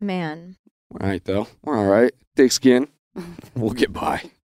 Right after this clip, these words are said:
Speaker 3: Well, I love you, T T, and you're very
Speaker 2: Thank you,
Speaker 3: strong.
Speaker 2: love you.
Speaker 3: So that's why we didn't get to the second episode. We had other things going on. To
Speaker 2: Looking
Speaker 3: light-
Speaker 2: forward to watching it, though.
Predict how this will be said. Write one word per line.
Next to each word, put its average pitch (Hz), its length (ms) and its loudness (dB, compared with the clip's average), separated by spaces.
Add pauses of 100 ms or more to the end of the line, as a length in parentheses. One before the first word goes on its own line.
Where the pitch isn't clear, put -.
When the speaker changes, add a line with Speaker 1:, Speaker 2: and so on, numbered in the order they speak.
(760)
Speaker 3:
Well, 185 120 0
I 180 160 2
love 180 240 2
you, 160 100 -10
T - 200 -14
T, 156 180 -10
and 156 100 -6
you're 160 100 -6
very 170 220 -4
Speaker 2:
Thank 107 100 2
you, 101 60 0
Speaker 3:
strong. 127 320 -4
Speaker 2:
love - 100 -14
you. - 60 -14
Speaker 3:
So 190 200 0
that's 180 280 0
why 202 160 4
we 196 140 2
didn't 190 440 0
get 175 200 2
to 180 120 -2
the 175 100 0
second 160 400 0
episode. 151 480 -2
We 160 80 2
had 147 160 2
other 151 240 0
things 151 320 -2
going 151 280 -4
on. 131 200 -6
To 135 80 2
Speaker 2:
Looking 170 180 2
Speaker 3:
light- 190 160 4
Speaker 2:
forward 185 220 4
to - 80 -8
watching 185 420 -6
it, - 120 -8
though. - 240 -8